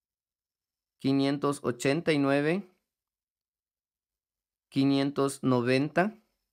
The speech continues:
quinientos noventa y uno,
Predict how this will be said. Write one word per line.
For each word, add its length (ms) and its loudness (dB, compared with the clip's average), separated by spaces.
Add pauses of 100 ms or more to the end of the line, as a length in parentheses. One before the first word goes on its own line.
(1400)
quinientos 600 0
noventa 480 0
y 140 0
uno, 320 0